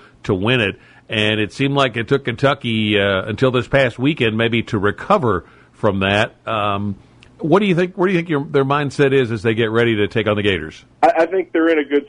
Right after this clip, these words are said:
Speaker 2: spot. I really do. This team seems relaxed over the last few days. And, you know, I, I wonder, Tom, with that win over Vanderbilt on Saturday, the way they did it, it looked like Vanderbilt might have won the game on a borderline pitch that was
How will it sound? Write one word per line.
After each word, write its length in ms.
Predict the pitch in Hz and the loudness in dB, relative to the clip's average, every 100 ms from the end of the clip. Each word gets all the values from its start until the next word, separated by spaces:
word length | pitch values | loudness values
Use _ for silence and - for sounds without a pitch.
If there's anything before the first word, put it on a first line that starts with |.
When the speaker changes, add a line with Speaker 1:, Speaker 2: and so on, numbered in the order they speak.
| - | -6
Speaker 2:
spot. 360 | 147 135 107 | 0 2 2
I 60 | 98 | -2
really 360 | 107 131 135 117 | 0 2 0 0
do. 300 | 120 117 98 | 0 0 0
This 160 | 107 - - | -4 -8 -8
team 240 | 143 135 - | -6 -6 -4
seems 280 | 143 135 123 | -4 -4 -2
relaxed 580 | 117 110 113 120 - - | 0 2 2 0 -4 -6
over 160 | 117 | -4
the 60 | 110 | -2
last 260 | 113 120 120 - | 0 0 -2 -8
few 140 | 123 | -4
days. 440 | 120 120 120 120 107 | 0 2 0 -2 -6
And, 160 | 107 92 - | -8 -10 -2
you 100 | 156 | 2
know, 180 | 185 185 | 4 2
I, 100 | 165 | 0
I 100 | 139 | -2
wonder, 440 | 143 143 156 160 147 | -6 -4 -4 -4 -6
Tom, 320 | - 135 131 | -4 -4 -4
with 140 | 127 | -6
that 200 | 127 123 | -6 -6
win 160 | 123 135 | -4 -2
over 220 | 131 117 | -2 -4
Vanderbilt 480 | 107 131 131 123 113 | -6 -4 -4 -4 -4
on 160 | 110 104 - | -4 -8 -4
Saturday, 400 | 131 117 107 104 | -2 -2 -2 -4
the 80 | 95 | -4
way 280 | 95 123 127 | -2 0 0
they 160 | 120 | -4
did 280 | 113 120 113 | -6 -4 -4
it, 140 | 87 - | -6 -12
it 180 | 107 127 | -8 -4
looked 260 | 147 160 - | 0 0 0
like 240 | 139 - | -4 -2
Vanderbilt 540 | 127 135 139 135 127 - | -4 -4 -4 -2 -4 -2
might 200 | 123 131 | -2 -2
have 120 | 127 | -4
won 200 | 127 131 | -6 -6
the 80 | 123 | -6
game 360 | 120 123 131 | -6 -4 -2
on 120 | 127 113 | -4 -4
a 40 | |
borderline 720 | 110 123 123 123 123 123 123 | -4 -6 -6 -4 -2 -2 -2
pitch 300 | - 135 131 - | 0 0 0 -6
that 120 | - | -20
was 100 | - | -20